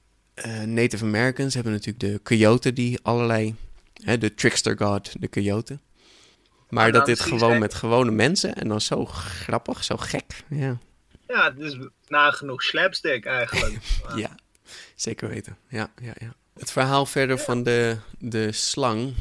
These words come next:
Speaker 1: de Midgard-slang, had ik het idee dat daar wel een, eh, misschien een aflevering aan te wijden is. Maar eigenlijk is daar niet zo heel veel verhaal achter. Er zit nog een klein
Speaker 2: Hm.
Speaker 1: staartje aan dat hij met een andere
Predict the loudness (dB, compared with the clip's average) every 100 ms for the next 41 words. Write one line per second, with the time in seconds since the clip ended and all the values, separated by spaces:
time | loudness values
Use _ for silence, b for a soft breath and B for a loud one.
0 | 0 0 -2 -4 -2 -4 -4 -6 -6 -8
1 | -8 -8 -6 -6 -6 -6 -4 0 2 0
2 | -2 -2 -2 -4 -4 -4 -6 -8 -12 _
3 | _ B B B B -6 -2 -2 0 0
4 | 2 0 0 -2 -4 -6 -4 -4 -4 -6
5 | -6 -4 -4 -4 -4 -4 -2 -2 -2 -2
6 | -2 -2 -4 -10 -8 -6 -6 -6 -8 -16
7 | -16 -18 -14 -16 -16 b b -12 -10 -4
8 | -4 -2 0 0 0 -2 -2 -4 -6 -4
9 | -4 -4 -4 -4 -2 -4 -6 -10 -8 -8
10 | -10 _ _ _ -2 -2 -2 -4 -4 -8